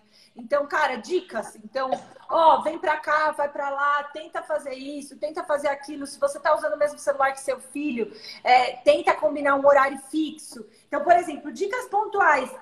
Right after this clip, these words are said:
Uma das mensagens eu lembro que tinha a ver com, ele não tem, e, e era uma linguagem bem popular, assim, no, no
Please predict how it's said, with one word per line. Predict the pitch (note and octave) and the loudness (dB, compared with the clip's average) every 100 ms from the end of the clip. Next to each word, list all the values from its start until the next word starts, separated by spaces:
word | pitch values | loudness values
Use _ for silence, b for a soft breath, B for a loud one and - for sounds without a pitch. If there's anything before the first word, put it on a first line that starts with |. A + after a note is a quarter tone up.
| - - | -20 -16
Uma | C4+ F#4+ | -6 -4
das | F#4+ E4+ | -2 -4
mensagens | D4+ D4 C#4+ D4 | -4 -4 -6 -6
eu | C#4+ | -8
lembro | C#4 | -10
que | - | -12
tinha | - C#4 | -12 -8
a | C4+ | -4
ver | C#4 | -4
com, | - C4+ A3+ - B B B | 0 0 0 -6 B B B
ele | - G4+ | 6 6
não | G4+ F4 | 4 0
tem, | E4+ - B3 - | 2 2 0 -8
e, | C#4 C#4+ D4 | -10 -10 2
e | C4 | 6
era | C#4 | 6
uma | D4+ D4 | 6 4
linguagem | C#4+ C4 C4 C4+ C4 | 4 4 4 4 -8
bem | A#3 B3+ E4+ | -8 -8 -10
popular, | - E4 - C#4+ C4 C4 C#4 | -8 -8 -6 0 4 4 2
assim, | B3+ B3+ C4 | -2 -8 -16
no, | C4+ | -18
no | A3+ - - C4 | -20 -20 -20 -20